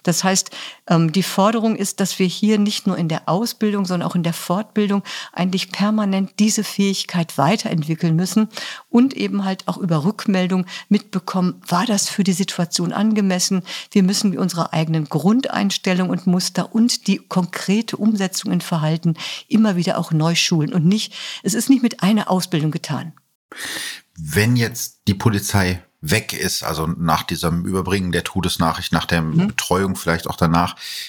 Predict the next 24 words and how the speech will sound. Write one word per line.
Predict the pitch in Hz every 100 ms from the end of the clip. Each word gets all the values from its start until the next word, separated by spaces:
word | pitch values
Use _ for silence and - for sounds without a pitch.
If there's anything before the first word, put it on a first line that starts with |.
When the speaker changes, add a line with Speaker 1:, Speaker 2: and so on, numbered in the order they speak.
| -
Speaker 2:
dann | 85
sind | - 98
ja | 107
diese | 98 87
Menschen | 87 95 -
oft | - -
wieder | 104 92
allein, | - 175 67 76 71
wenn | 76
wir | 80
jetzt | -
davon | 78 -
ausgehen, | - 78 - 80
dass | 78 -
die | 85 71 73 - - - - _ -
Hinterbliebenen | - - - 92 92 85
sind | 85 85
von, | - 90
von | - 87
einem | 78 85
Mordopfer | 80 80 - 82 - 73
zum | - 73
Beispiel. | 76 - 85
Also | 76 80